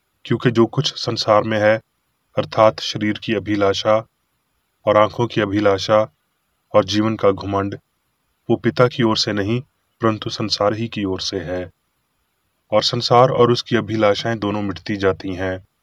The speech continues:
पर जो परमेश्वर की इच्छा पर चलता है,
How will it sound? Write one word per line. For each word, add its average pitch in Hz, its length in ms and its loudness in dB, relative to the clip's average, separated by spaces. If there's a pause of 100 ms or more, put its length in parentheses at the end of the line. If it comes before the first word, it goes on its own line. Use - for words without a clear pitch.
(600)
पर 107 140 6
जो 104 140 0
परमेश्वर 104 460 -4
की - 140 -4
इच्छा 113 300 -2
पर 107 160 -2
चलता 98 340 0
है, 117 260 2